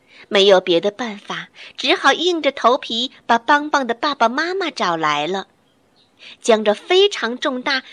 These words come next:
而又非常难以开口的要求提出来。没想到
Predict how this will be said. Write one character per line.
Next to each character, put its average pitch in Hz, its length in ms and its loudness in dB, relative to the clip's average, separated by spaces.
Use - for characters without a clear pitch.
而 294 160 4
又 330 100 2
非 392 220 0
常 330 240 -6
难 285 180 2
以 269 140 -2
开 392 300 -4
口 - 180 0
的 190 100 -4
要 269 240 0
求 240 240 -4
提 190 380 -6
出 - 180 -6
来。 - 280 -8
没 175 160 0
想 - 260 -6
到 160 280 -10